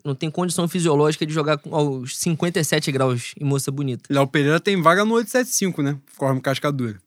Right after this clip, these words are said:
Speaker 2: É,
Speaker 1: Cobra-,
Speaker 2: ele tem
Speaker 1: como,
Speaker 2: vaga pra
Speaker 1: como
Speaker 2: ele.
Speaker 1: cobrador.
Speaker 2: Exato.
Speaker 1: Se botar ele na, na dupla função ali de motorista e cobrador,
Speaker 2: Ele não
Speaker 1: ele,
Speaker 2: consegue, já
Speaker 1: ele
Speaker 2: agarra.
Speaker 1: vai bater o carro, vai dar o troco errado.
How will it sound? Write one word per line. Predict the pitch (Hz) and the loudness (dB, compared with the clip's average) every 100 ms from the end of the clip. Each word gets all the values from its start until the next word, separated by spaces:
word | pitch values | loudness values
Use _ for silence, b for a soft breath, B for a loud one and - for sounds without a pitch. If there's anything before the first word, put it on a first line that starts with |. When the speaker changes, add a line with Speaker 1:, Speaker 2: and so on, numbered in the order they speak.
| _ | _
Speaker 2:
É, | - | -2
Speaker 1:
Cobra-, | 139 151 | 2 2
Speaker 2:
ele | 165 | 4
tem | 185 | 6
Speaker 1:
como, | 170 | 6
Speaker 2:
vaga | 165 170 | 6 4
pra | 185 | 4
Speaker 1:
como | 190 | 4
Speaker 2:
ele. | |
Speaker 1:
cobrador. | 190 208 262 226 202 135 | 4 4 4 4 4 4
Speaker 2:
Exato. | 147 135 139 120 | 2 2 2 0
Speaker 1:
Se | - - | 0 0
botar | 226 233 226 | 4 4 4
ele | 226 226 | 4 6
na, | 214 196 | 6 4
na | 175 165 | 6 4
dupla | 165 175 185 | 4 2 2
função | - 165 175 | 2 2 4
ali | 170 165 | 4 4
de | 160 | 4
motorista | 165 180 160 175 - | 2 4 2 2 0
e | |
cobrador, | 180 175 165 | 2 6 8
Speaker 2:
Ele | 180 | 8
não | 180 | 8
Speaker 1:
ele, | 226 | 6
Speaker 2:
consegue, | 220 202 139 | 4 4 2
já | 107 139 | 4 2
Speaker 1:
ele | 165 | 6
Speaker 2:
agarra. | 160 170 | 6 6
Speaker 1:
vai | 196 | 6
bater | 185 190 | 4 4
o | 185 | 2
carro, | 185 202 | 4 4
vai | 220 | 2
dar | 208 | 2
o | |
troco | 214 208 220 | 0 0 0
errado. | 151 208 | 2 2